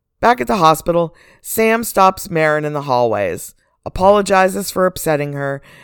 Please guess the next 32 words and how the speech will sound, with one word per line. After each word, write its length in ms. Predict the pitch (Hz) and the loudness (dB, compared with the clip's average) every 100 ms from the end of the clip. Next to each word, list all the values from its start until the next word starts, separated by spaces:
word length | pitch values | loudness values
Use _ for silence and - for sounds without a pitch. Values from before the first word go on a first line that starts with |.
| _ | _
and 180 | 175 180 - | -4 -4 -2
asks 400 | 180 190 - - | -2 -2 -4 -6
her 160 | 208 196 | 0 2
about 300 | 156 160 - | 2 -2 -4
the 80 | |
fire 440 | 143 165 156 139 127 | -8 -2 0 2 0
that 240 | 120 - | -2 -8
sent 280 | - 160 151 | -8 -8 -6
her 120 | 123 | -6
there. 440 | 117 101 69 - _ _ _ _ _ _ _ _ | -4 -6 -8 -14 _ _ _ _ _ _ _ _
She 260 | - - 262 | -6 0 0
gets 300 | 196 - - | 0 -2 -8
defensive, 680 | 143 - 120 117 151 160 - _ _ | -8 -4 -6 -4 -4 -4 -10 _ _
but 180 | - 202 | -6 -4
Sam 440 | - 208 214 220 220 | -2 -2 0 -2 -2
tells 360 | 196 180 175 | -2 0 0
her 200 | 180 180 | -2 -2
that 240 | 160 160 _ _ _ | -2 -4 _ _ _
he 240 | _ - 220 | _ -6 -2
believes 540 | 190 185 226 220 - | 0 0 0 -2 -2
her 220 | 147 135 | -2 -2
that 280 | 131 139 - | 0 -4 -2
she 240 | - 151 | -6 -6
didn't 400 | 135 135 135 117 | -4 -4 -4 -8
start 400 | - - 127 123 | -10 -2 0 0
it. 240 | 147 - _ _ _ _ _ _ _ | 0 -2 _ _ _ _ _ _ _
Sam 400 | - - 220 233 | -12 -2 0 0
says 320 | 226 208 196 202 | 0 2 2 0
he 120 | 202 | -6
can 180 | 190 180 | -6 -4
help 300 | 190 185 147 | -2 -2 -2
her 220 | 120 | -4